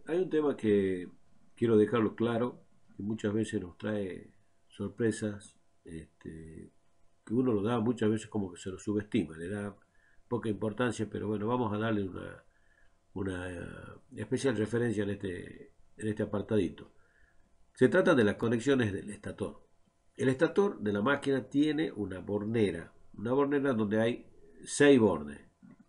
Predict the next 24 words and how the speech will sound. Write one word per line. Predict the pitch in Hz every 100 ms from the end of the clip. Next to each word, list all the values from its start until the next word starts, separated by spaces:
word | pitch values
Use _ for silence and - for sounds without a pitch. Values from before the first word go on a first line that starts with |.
| _
cada | 151 151 151
uno | 156 151
de | 147
los | 147
cuales | 160 156 156 120
representa | 123 131 127 139 131
principio | 117 110 123 123
y |
final | 120 117 110
de |
una | 98 80
fase. | 85 82 - - _ _ _ - _
Y | 120
están | 117 156
indicados, | 151 135 123 143 131
bueno, | 117 98
como | 104 95
se | 107
ve | 113 131
en | 113
la, | 95
ahí | 110
en | 104
la, | 92 85